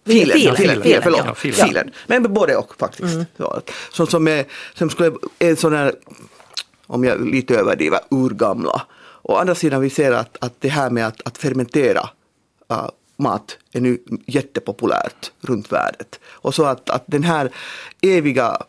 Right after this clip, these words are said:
Speaker 2: att vi går runt med, med, med, med jag, jag tycker inte om ordet trend, men, men jag ska nu använda att de här olika trenderna, ja, som verkar vara jättenya, egentligen ganska ofta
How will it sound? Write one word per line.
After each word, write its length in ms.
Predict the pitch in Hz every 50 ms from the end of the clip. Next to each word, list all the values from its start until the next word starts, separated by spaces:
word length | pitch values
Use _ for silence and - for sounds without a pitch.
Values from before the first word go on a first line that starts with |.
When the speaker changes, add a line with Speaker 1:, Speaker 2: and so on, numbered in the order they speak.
| _ -
Speaker 2:
att 160 | - 123 - 131
vi 80 | 135
går 260 | 127 - 151 143 131
runt 540 | 123 123 143 160 156 131 110 - - - - - - _
med, 180 | 123 123 110
med, 220 | 113 117 113 107 -
med, 220 | - 120 113 -
med 180 | 117 113 113 117 - - - - - _
jag, 140 | 135 139 143 -
jag 160 | - 160 147 -
tycker 200 | 165 - 156 143
inte 260 | 139 127 - - 123
om 180 | 113 117 98
ordet 300 | 110 120 117 - 117 - _ - - _ _
trend, 420 | - - 127 120 104 104 107 - - -
men, 140 | 113 104 113
men 160 | 113 110 -
jag 100 | - 117
ska 180 | - - 120
nu 100 | 117 117
använda 360 | - - 117 110 107 107 - -
att 120 | 113 - _ - -
de 140 | - - 147
här 140 | 139 147 147
olika 320 | 127 151 156 143 - - 131
trenderna, 640 | - - 143 147 135 131 117 113 110 110 107 - - _
ja, 100 | - - - - - -
som 240 | - - - 123 117
verkar 520 | 110 113 151 160 160 156 - _ 139 117 107
vara 400 | 113 117 117 107 104 101 69 - - - _ _ _ 110
jättenya, 1120 | - 139 131 123 - _ _ - 107 - - - 120 123 127 123 113 95 92 69 - - - - _ _
egentligen 720 | _ 139 139 156 160 156 156 - 143 117 95 110 101 - - -
ganska 340 | - 131 120 - - 131
ofta 380 | 87 120 127 - - - 123